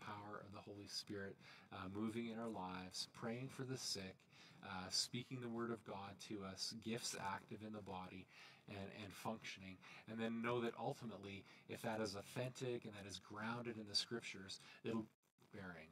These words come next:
and what will show up in our lives is love, joy, peace, patience, kindness, goodness, gentleness, self-control. Um, in terms of proclamation,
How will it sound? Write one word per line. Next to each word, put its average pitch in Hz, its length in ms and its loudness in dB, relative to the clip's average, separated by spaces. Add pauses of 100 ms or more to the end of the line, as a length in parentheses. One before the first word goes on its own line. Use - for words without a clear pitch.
and 104 100 -6
what 104 140 -2
will 104 80 -6
show - 260 4
up 110 140 2
in 113 60 0
our 104 160 -4
lives 98 380 -2
is 104 240 -10
love, 98 360 -2
joy, 95 280 -6 (340)
peace, 101 380 0
patience, - 500 -6
kindness, 92 400 -6
goodness, 90 320 -6
gentleness, 92 460 -10
self-control. 90 640 -6 (920)
Um, 104 240 4 (460)
in 123 60 4
terms 135 220 6
of 131 140 4
proclamation, 127 920 6